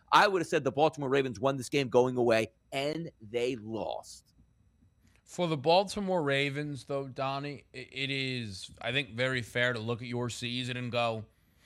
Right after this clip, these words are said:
Speaker 2: "Wish Lamar stayed healthy." You know, the whole, like, "Hey, you, do you keep Tyler Huntley around and save money on Lamar?" I think that's over, right?
Speaker 1: <laughs>
Speaker 2: Sixteen of
Speaker 1: Yes.
Speaker 2: thirty-one,
Speaker 1: See ya.
Speaker 2: one forty-one passing, no touchdowns, two interceptions. And by the way, both interceptions,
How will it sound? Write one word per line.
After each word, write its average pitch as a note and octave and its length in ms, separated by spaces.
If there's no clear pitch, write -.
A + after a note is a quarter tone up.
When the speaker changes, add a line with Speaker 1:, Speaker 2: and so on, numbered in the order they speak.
Speaker 2:
"Wish G#3+ 200
Lamar G3+ 220
stayed C3+ 260
healthy." B2 420
You G3+ 140
know, A3+ 140
the G#3+ 80
whole, A#3+ 180
like, F#3+ 160
"Hey, A#3+ 300
you, G#3 240
do F#3+ 160
you G#3+ 80
keep B3+ 280
Tyler B3 380
Huntley C4 380
around C#4+ 400
and E3 100
save A3+ 380
money B3+ 260
on B3 180
Lamar?" A#3 320
I A#3 40
think F3+ 240
that's E3+ 280
over, G2+ 400
right? C#3 340
Speaker 1:
<laughs> - 60
Speaker 2:
Sixteen D#3 380
of C3+ 100
Speaker 1:
Yes. D3 80
Speaker 2:
thirty-one, C#3 460
Speaker 1:
See D#2+ 140
ya. D2+ 200
Speaker 2:
one C#3+ 200
forty-one C#3+ 480
passing, C#3+ 420
no C#3 100
touchdowns, C#3 600
two D#3 140
interceptions. C#3+ 720
And D3 100
by D3 140
the C#3+ 80
way, C#3+ 140
both C3+ 280
interceptions, C#3 720